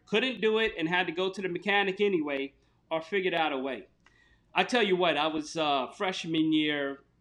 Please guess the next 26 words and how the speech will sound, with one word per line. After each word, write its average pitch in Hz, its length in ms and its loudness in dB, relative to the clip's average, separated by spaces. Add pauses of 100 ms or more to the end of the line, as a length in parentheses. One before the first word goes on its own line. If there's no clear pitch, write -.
(120)
in 135 180 -6
college 143 500 0
at 127 120 -6 (100)
Oakwood 147 580 -4 (380)
College 160 500 -2
then, 147 380 -4 (160)
Oakwood 131 320 -8
University 139 640 -4
now. 127 380 -6 (920)
And 170 300 2
I 160 60 2
had 220 400 2
this 175 240 -2
Mustang. 151 960 -2 (840)
It 147 100 -6
was 147 220 -6
me 185 180 2
and 202 100 0
my 165 160 -2
boy 165 260 -2
Kobe 151 680 -2 (180)
driving. 147 540 -2 (960)
All 131 140 -4
right, 139 320 0
and, 135 360 -2
um, 131 300 -2